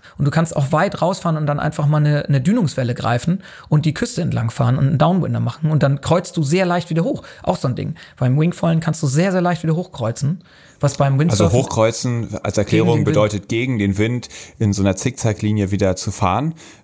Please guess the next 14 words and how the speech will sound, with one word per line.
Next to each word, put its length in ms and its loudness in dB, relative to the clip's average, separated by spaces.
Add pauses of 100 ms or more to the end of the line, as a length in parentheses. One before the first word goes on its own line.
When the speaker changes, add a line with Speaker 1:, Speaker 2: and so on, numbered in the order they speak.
Speaker 2:
Und 280 -4
da 60 0
kann 160 -4
man 100 2
eben 200 0
in 80 0
einem 100 0
sehr 180 0
spitzen 560 -2
Winkel 280 2
gegen 200 0
den 180 0
Wind 160 2
fahren. 360 -2